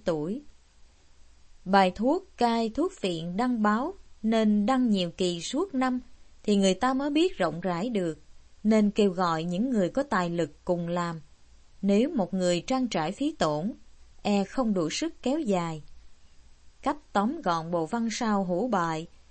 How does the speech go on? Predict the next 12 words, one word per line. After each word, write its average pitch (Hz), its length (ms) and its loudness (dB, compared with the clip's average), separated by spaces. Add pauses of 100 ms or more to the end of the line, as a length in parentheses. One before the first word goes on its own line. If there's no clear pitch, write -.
(160)
đều 185 180 6
nên 220 440 2 (100)
làm 185 240 0
sao 254 260 -4
cho 254 140 -2
hợp 190 260 -2
lý, 233 340 0 (540)
bởi 175 360 2
thư 240 260 0
quan 208 300 2
đã 175 100 2
viết, 240 420 -2